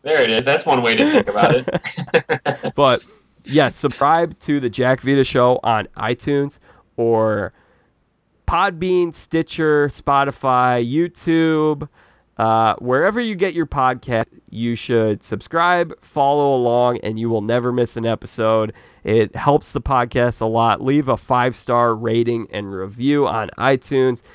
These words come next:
Speaker 2: In fact, if you want, you could leave us a question in your iTunes review. Leave a question of something that you'd like me to talk about in a future episode.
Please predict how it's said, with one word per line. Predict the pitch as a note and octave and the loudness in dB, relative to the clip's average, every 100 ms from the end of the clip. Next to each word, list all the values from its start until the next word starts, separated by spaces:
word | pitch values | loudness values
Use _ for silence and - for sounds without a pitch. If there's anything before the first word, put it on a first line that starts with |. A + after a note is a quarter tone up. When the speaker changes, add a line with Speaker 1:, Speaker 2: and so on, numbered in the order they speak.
| _ - | _ -4
Speaker 2:
In | C#3 | -4
fact, | C3 - F#3 E3 - | -4 2 2 2 -4
if | C#3+ - | -8 -6
you | F#3 | -6
want, | E3 B2+ D#3 E3 - | -4 0 2 2 0
you | B2+ | -6
could | C3 C3+ A#2 - - - | -2 -2 -2 -8 -20 -6
leave | A#2+ D3+ E3+ | 2 4 4
us | D#3+ | 0
a | C3+ | -4
question | - - C#3 C3+ - A2+ G#2+ G2+ - _ _ _ | -8 2 2 2 -4 -2 0 -2 -8 _ _ _
in | A#2+ B2+ | -2 0
your | A#2 | 2
iTunes | - A#2 A#2 B2 G#2 F#2+ | 2 0 -2 -4 -4 -4
review. | G2 F#2+ A#2 E3+ - - - | -6 -6 0 0 0 -14 2
Leave | B2+ C3 | 2 2
a | |
question | - C#3 C3 - B2 | 0 2 2 0 -2
of | A2+ | -2
something | - B2 G2+ B2 A#2+ A2+ | 0 -2 0 0 2 0
that | A2 | -4
you'd | B2 A2 A2 | -6 -4 0
like | A#2+ - | 0 2
me | A#2 A#2 | 2 2
to | G#2+ | 2
talk | C3 A#2+ - | 2 2 2
about | A2+ A2 G#2+ | 0 2 0
in | - A2+ | 0 -4
a | |
future | A2+ A2+ A#2 A#2+ | -4 -6 2 2
episode. | - - G#2+ D2 | 2 -4 -4 -4